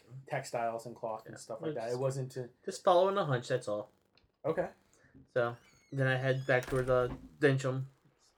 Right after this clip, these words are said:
Speaker 2: warehouse to see if I can see anything there.
Speaker 1: Okay.
Speaker 2: Once I get off the dock
Speaker 1: Mm-hmm.
Speaker 2: portion, I do start going back in the shadows more.
Speaker 1: You see, uh, someone leaving La Damiana and coming off the ship, and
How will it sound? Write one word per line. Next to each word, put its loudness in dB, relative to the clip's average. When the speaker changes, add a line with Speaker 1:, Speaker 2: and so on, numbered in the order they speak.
Speaker 2:
warehouse 0
to -6
see -4
if -4
I -2
can -8
see -4
anything -6
there. -8
Speaker 1:
Okay. -4
Speaker 2:
Once 4
I 6
get 6
off 4
the 4
dock 0
Speaker 1:
Mm-hmm. -2
Speaker 2:
portion, 0
I 2
do -2
start 0
going -2
back 0
in -4
the -6
shadows -6
more. -10
Speaker 1:
You -4
see, -4
uh, 0
someone 0
leaving -6
La 4
Damiana -4
and -6
coming -2
off -4
the -10
ship, -4
and -8